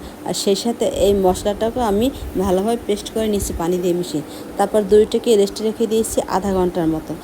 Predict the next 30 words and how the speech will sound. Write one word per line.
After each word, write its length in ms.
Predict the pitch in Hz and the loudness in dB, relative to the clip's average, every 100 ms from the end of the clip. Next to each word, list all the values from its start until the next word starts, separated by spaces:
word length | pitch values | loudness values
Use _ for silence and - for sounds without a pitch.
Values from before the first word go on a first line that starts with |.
| - - | -12 -4
আধা 240 | 185 196 | 0 2
ঘন্টার 240 | 208 214 220 | 2 2 2
ভিতরে 240 | 226 240 | 4 2
সরিষাটা 520 | 240 196 196 240 240 240 226 | 2 0 0 -2 -4 -2 2
ফুলে 200 | 214 202 | 4 4
উঠবে। 280 | 156 139 127 - - - - | 4 0 -4 -8 -10 -10 0
তারপর 340 | 202 196 208 190 | 0 2 2 4
মনে 260 | 214 220 208 | 2 0 2
পড়লো 220 | 233 240 | 4 4
যে 120 | 226 | 2
একটা 180 | 226 233 226 | 0 0 0
কাঁচামরিচ 440 | 196 214 214 208 | 0 0 2 2
দিতে 200 | 196 214 | 0 2
হবে, 180 | 196 180 | 4 4
নাহলে 220 | 196 202 | 4 2
সরিষাটা 360 | - 196 - 220 | 2 0 0 0
তেতো 220 | 226 - 208 - | -2 -4 -6 -2
তেতো 140 | 214 | 2
লাগতে 260 | 185 175 170 | 2 2 -2
পারে। 180 | 143 127 - - | -4 -6 -10 -6
তাই 80 | 202 | -2
কাঁচামরিচ 440 | 190 190 220 226 208 | 0 0 0 2 2
বেটে 280 | 202 202 | 2 2
নিয়ে 160 | 226 226 | 0 2
আবার 220 | 175 208 | 4 4
একটু 140 | 208 202 | 2 0
মিশিয়ে 380 | 196 - 233 196 | -2 0 -2 0
দিয়ে 180 | 233 262 | 2 4
রেখে 240 | 214 214 | 4 4
দিলাম। 220 | 175 156 | 2 2